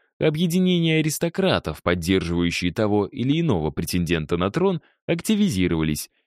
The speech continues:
и теперь активно перекраивают сферы влияния. С чем это связано, пока непонятно.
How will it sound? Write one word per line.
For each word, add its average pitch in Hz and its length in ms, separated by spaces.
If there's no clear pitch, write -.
и 95 80
теперь 170 320
активно 143 460
перекраивают 98 920
сферы 85 340
влияния. 78 720
С - 80
чем 214 260
это 214 140
связано, 139 500
пока 120 300
непонятно. 101 760